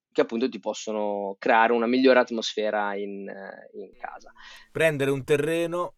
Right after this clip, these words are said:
Speaker 2: vi-, in casa singola e uno se la orienta dove vuole e, e si costruisce il suo habitat perfetto. Perché dici,
Speaker 1: Esattamente.
Speaker 2: in-, incrociare tutte queste varianti penso sia molto difficile.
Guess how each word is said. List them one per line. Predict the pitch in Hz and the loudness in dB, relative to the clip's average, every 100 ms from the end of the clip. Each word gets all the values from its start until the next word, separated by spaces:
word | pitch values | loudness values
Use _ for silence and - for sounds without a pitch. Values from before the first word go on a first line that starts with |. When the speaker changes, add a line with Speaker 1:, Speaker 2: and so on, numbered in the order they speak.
| - | -18
Speaker 2:
vi-, | 110 123 123 113 | -8 -6 -6 -8
in | 107 104 92 | -14 -16 -16
casa | 80 117 98 101 | -4 -4 -2 -6
singola | 95 - 131 131 139 151 | -10 -10 -8 -4 -4 -4
e | 123 | -6
uno | 107 95 | -8 -8
se | 98 | -8
la | 92 | -4
orienta | 110 110 95 95 80 101 - 95 | -2 -4 -6 -10 -10 -10 -10 -12
dove | 92 117 | -10 -10
vuole | 104 87 87 101 - | -8 -6 -6 -10 -14
e, | - 85 80 78 82 | -18 -16 -14 -16 -16
e | 73 | -18
si | - 82 | -18 -16
costruisce | 76 - 76 76 - | -16 -16 -18 -16 -16
il | 78 | -16
suo | 76 85 | -14 -12
habitat | 73 73 78 78 78 | -10 -12 -14 -16 -16
perfetto. | - 76 87 69 - - - - - - - - | -18 -14 -12 -12 -16 -20 -20 -20 -18 -20 -18 -18
Perché | - 76 | -16 -12
dici, | 78 160 | 8 10
Speaker 1:
Esattamente. | 147 147 117 127 107 87 90 | 10 8 6 4 4 0 -2
Speaker 2:
in-, | 135 | -4
incrociare | 123 127 123 135 131 | -4 -4 0 0 0
tutte | 131 123 | -4 -6
queste | 117 110 | -6 -4
varianti | 123 110 95 95 85 | -4 -4 -4 -6 -10
penso | 82 80 | -10 -12
sia | 80 80 | -12 -12
molto | 85 110 113 101 | -6 -4 -4 -6
difficile. | 78 73 120 107 - 76 | -14 -10 -8 -8 -8 -12